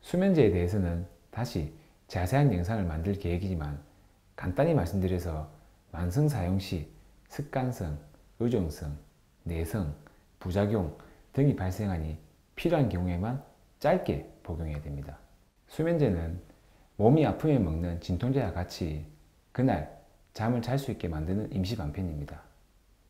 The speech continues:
하지만 진통제와 달리 장기 복용 시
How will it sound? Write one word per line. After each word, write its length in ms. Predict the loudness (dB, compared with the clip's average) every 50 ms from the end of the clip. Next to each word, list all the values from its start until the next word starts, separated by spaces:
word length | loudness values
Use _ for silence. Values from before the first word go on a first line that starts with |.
| _ _ _ _ _ _ _ _ _ _ _ _ _ _ -20 -20 -20 -20 _
하지만 500 | -8 -6 -2 0 0 0 0 -2 -4 -6 -8 -10
진통제와 480 | -4 -4 -2 0 0 2 2 2 2
달리 400 | 2 2 0 0 0 -2 -4 -6 -10 -16 -20 _ _ _ _ _
장기 280 | -8 -4 -2 0 2 2
복용 280 | 2 2 2 0 -2 -4
시 380 | -4 -2 -2 -2 -2 -2 -6